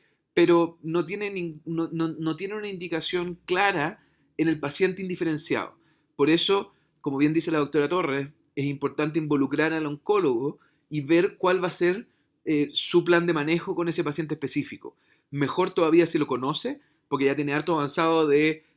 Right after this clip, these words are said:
eh, el tipo de tumor, cuál es el tratamiento que le han hecho, en qué etapa está, etcétera. Pero aún así, si no lo conoce, claramente él se ha visto enfrentado a esta situación más veces que nosotros, por lo tanto, es él el que debería tomar la decisión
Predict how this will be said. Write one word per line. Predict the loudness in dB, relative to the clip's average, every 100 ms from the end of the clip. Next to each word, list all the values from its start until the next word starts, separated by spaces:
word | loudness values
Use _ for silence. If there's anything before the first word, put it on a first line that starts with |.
| _
eh, | -2 -2 -2
el | -4
tipo | -2 0
de | 0
tumor, | 0 -2 0 0 0 -2
cuál | -2 -4
es |
el | -4
tratamiento | -6 -6 -4
que | -2
le |
han | 0
hecho, | 2 2 0 -2 -4
en | -4
qué | -6
etapa | -6 -8
está, | -8 0 4 4 2 0 _ _
etcétera. | -12 0 0 2 -2 -4 -10 _ _
Pero | 4 4 4
aún | 2 2
así, | 0 -2
si | -2
no | 0
lo | 0 0
conoce, | 0 0 0 0 -2 -6 _ _ _ -2
claramente | 0 2 0 -4 0 2 2 2
él | 0
se | 0
ha |
visto | 0 -2
enfrentado | -4 -6 -8 -4 -4
a |
esta | -2
situación | -4 -4 -6 -4 -6 -8 -14 _ _
más | -8 -6 -4 -2 0 2
veces | 0 -2 -4
que | -4
nosotros, | -4 -6 -6 -6 -8 _ _ -4
por | -2
lo |
tanto, | -2 -2 -2 -2 -4 _ -2
es | 4
él | 4 4
el | 2
que | 2
debería | 2 2
tomar | 0 -2
la | -2
decisión | -2 -4 0 0